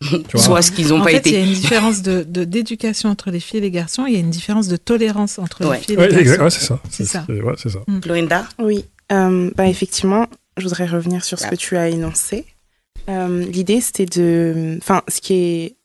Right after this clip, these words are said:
Speaker 4: intéressant et à la fois malheureux, c'est que la fille se construit vraiment dans le, dans le devoir. C'est toujours par rapport à l'autre,
Speaker 2: Mm.
Speaker 4: il n'y a pas d'individualité de la fille. Alors qu'effectivement, bon,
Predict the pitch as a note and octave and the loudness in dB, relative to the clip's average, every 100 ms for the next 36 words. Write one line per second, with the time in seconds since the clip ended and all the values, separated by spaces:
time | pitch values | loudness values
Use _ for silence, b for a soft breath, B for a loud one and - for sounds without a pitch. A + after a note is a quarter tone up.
0 | - F3+ F3 F#3+ F3+ F3 G3 F#3 E3+ D#3+ | -6 -4 -4 -4 -4 -4 -2 -2 -4 -4
1 | F3+ E3+ E3+ E3+ E3 B3 - F#3 F3+ E3 | -4 -2 -2 -2 -2 -4 -4 -2 -2 -2
2 | - - F3+ F3 - F3+ E3 F3 G#3 G3 | -4 -4 -4 -4 -4 -6 -4 -2 0 0
3 | F#3 E3+ E3+ D#3+ D#3+ D#3 D#3+ - b b | 0 0 0 -2 -6 -10 -14 -20 b b
4 | _ _ _ _ _ E3+ E3+ D#3 F3+ D#3+ | _ _ _ _ _ -2 0 2 2 2
5 | E3+ F#3 - - _ _ _ _ _ _ | -2 -2 -6 -16 _ _ _ _ _ _
6 | _ _ - F3+ G3+ A3 - G3 F3+ F3+ | _ _ -14 -4 -2 -2 2 2 2 0
7 | F3 E3+ F#3 C#3+ F3+ E3 G3+ F#3+ F#3 F3 | 0 0 2 2 2 0 0 0 -2 -2
8 | E3+ F3 E3 E3 F3 E3+ E3 - A#3 - | -4 -2 -4 -6 -4 -2 -2 -4 -8 -12
9 | _ _ _ _ - F3+ F3 - F#3 F3+ | _ _ _ _ 0 0 0 -4 -4 -2
10 | - F3+ F#3+ E3+ D#3+ | -4 -2 -2 -2 -6